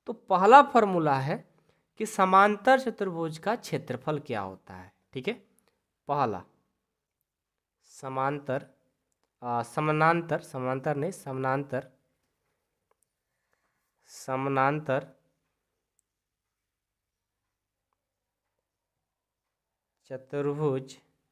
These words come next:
का क्षेत्रफल, का क्षेत्रफल,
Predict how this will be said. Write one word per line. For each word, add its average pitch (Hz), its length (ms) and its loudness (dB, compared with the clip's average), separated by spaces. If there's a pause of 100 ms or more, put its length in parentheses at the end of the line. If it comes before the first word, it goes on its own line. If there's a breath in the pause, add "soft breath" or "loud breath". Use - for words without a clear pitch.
(1800)
का 151 180 2
क्षेत्रफल, 110 800 -8 (3250)
का 139 180 -4
क्षेत्रफल, - 600 -14